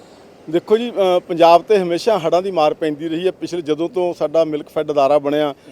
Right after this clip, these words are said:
ਉਦੋਂ ਤੋਂ ਹੀ, ਕਿਉਂਕਿ ਸਾਡਾ ਅਦਾਰਾ ਜਿਹੜਾ ਕਿਸਾਨੀ ਨਾਲ ਸੰਬੰਧਿਤ ਅਦਾਰਾ ਹੈ, ਇਸ ਕਰਕੇ ਸਭ ਤੋਂ ਜ਼ਿਆਦਾ ਜਿਹੜਾ ਹੜ੍ਹਾਂ ਦੀ ਮਾਰ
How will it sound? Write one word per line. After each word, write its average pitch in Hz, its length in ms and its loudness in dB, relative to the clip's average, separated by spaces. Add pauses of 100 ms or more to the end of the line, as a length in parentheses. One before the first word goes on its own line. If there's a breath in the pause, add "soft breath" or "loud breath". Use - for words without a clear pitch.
(240 loud breath)
ਉਦੋਂ 185 240 2
ਤੋਂ 214 100 -4
ਹੀ, 208 60 -6
ਕਿਉਂਕਿ 196 260 -4
ਸਾਡਾ 175 320 0
ਅਦਾਰਾ 165 240 4
ਜਿਹੜਾ 180 140 2
ਕਿਸਾਨੀ 165 440 -6
ਨਾਲ 170 140 0
ਸੰਬੰਧਿਤ 151 460 -6
ਅਦਾਰਾ 147 280 2
ਹੈ, 156 60 2 (360 soft breath)
ਇਸ 151 100 -10
ਕਰਕੇ 180 300 0 (140)
ਸਭ 185 120 0
ਤੋਂ 220 140 -2
ਜ਼ਿਆਦਾ 160 380 6
ਜਿਹੜਾ 180 240 4
ਹੜ੍ਹਾਂ 165 220 0
ਦੀ 196 60 -4
ਮਾਰ 165 300 4